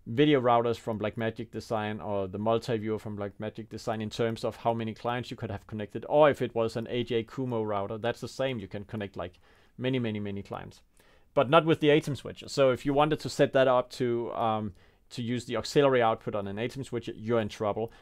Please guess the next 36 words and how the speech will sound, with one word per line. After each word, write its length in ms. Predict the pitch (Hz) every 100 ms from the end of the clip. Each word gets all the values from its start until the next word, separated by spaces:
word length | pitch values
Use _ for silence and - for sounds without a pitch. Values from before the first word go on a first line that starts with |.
| _
unless 300 | 113 107 -
you 60 | 98
use 260 | 95 95
the 120 | - 101
atem 280 | 104 -
proxy, 360 | 95 147 147 117
of 120 | 110
course, 280 | - 107 107
which 180 | 104 -
you 60 |
could, 280 | - 156 117 - - - _
but 300 | 123 110 -
still, 440 | - - 123 110 - 113
um, 200 | 104 98
probably 500 | 151 143 113 110 104
the 80 |
Ethernet 440 | - 143 123 113 110
G 140 | 117
P 80 | 110
I 140 | 104
link 200 | 98 98
box 240 | - 95 -
is 120 | 98
the 60 | -
better 220 | 104 92
choice. 580 | - - 82 - - - _ _ _ _ _ _ _ _ _ _ _ _ _ _ _ _ _ _ _ _ _
There's 260 | 151 226 233
also 320 | 233 233 208
the 140 | 139
third 360 | - - 202 233
option, 460 | 196 190 214 233 277 _
which 260 | 127 120 127
is 240 | 120 123
to 140 | -
monitor 520 | 131 131 139 147 156 147
with 300 | 120 127